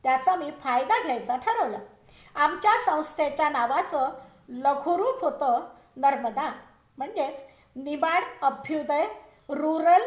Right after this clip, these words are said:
मॅनेजमेंट अँड डेव्हलपमेंट असोसिएशन. संस्थेच्या लेटरहेडवर आम्ही मोठ्या अक्षरात "नर्मदा प्रोजेक्ट ए on कोविड नाईन्टीन ड्युटी" असं टाईप केलं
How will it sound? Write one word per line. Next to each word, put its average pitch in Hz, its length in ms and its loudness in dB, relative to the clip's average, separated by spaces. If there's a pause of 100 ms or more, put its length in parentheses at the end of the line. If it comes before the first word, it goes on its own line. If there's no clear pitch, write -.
मॅनेजमेंट 269 1000 -4
अँड 269 260 -2 (280)
डेव्हलपमेंट 277 760 0 (400)
असोसिएशन. 240 800 -4 (720)
संस्थेच्या 277 680 0
लेटरहेडवर 277 840 0 (220)
आम्ही 285 300 -2
मोठ्या 277 480 2
अक्षरात 240 480 0 (680)
"नर्मदा 285 600 4
प्रोजेक्ट 302 1000 2
ए 277 200 0 (160)
on 269 260 6
कोविड 302 680 2 (640)
नाईन्टीन 302 600 0 (180)
ड्युटी" 269 640 -8 (160)
असं 311 220 2
टाईप 240 380 -4
केलं 226 200 -10